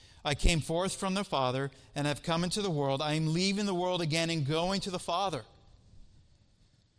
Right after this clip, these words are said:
His eternal and divine origin, deity, the incarnation emphasized, secondly,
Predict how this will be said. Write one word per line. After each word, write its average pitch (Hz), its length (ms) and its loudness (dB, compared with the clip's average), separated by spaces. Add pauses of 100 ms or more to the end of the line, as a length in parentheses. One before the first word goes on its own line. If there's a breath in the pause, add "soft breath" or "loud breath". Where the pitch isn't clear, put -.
(400)
His 190 260 2
eternal 196 760 0
and 170 140 -4
divine 170 460 0
origin, 143 520 0
deity, 156 640 -2 (680)
the 165 180 2
incarnation 196 760 0
emphasized, 147 960 -2
secondly, 131 720 -4